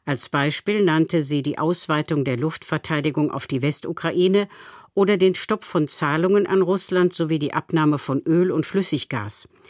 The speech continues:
Es gehe auch darum, ein Zeichen zu setzen, sagte die Vizepräsidentin für transatlantische Sicherheitsinitiativen des German Marshall Fund. Katar hat Israel nach den Angriffen auf die Hamas-Führung in Doha vorgeworfen,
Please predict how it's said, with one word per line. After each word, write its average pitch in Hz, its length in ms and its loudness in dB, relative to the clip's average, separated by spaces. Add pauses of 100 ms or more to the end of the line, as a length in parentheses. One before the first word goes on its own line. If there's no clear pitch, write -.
(380)
Es 170 160 -4
gehe 220 280 2
auch 196 200 0
darum, 214 320 -2
ein 190 140 0
Zeichen 214 440 0
zu - 140 -4
setzen, 117 520 -2 (280)
sagte 143 360 -2
die 143 140 0
Vizepräsidentin 147 1040 0
für 123 220 -4
transatlantische 143 1040 -2
Sicherheitsinitiativen 165 1300 0 (320)
des - 200 -2
German 139 340 2
Marshall 160 380 2
Fund. - 400 -12 (1500)
Katar 262 320 2
hat 233 200 -2
Israel 220 600 0
nach 196 220 2
den 175 260 2
Angriffen 170 460 2
auf 147 160 -2
die 147 160 -2
Hamas-Führung 156 680 2
in 143 160 0
Doha 151 380 0
vorgeworfen, 170 760 0